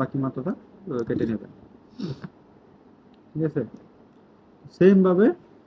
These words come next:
এই মাথাটাও এভাবে ভাঁজ করবেন, ভালোভাবে খেয়াল করবেন।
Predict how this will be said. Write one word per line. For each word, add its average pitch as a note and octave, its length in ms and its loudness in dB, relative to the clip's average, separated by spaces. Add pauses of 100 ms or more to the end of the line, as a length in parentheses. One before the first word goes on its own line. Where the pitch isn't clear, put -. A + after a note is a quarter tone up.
(960)
এই D#3 120 2
মাথাটাও D3 380 2
এভাবে C#3+ 240 4 (460)
ভাঁজ A#2 140 -4 (100)
করবেন, G2 260 -4 (1800)
ভালোভাবে C3 420 -2
খেয়াল A#2+ 220 -4
করবেন। G2 240 -8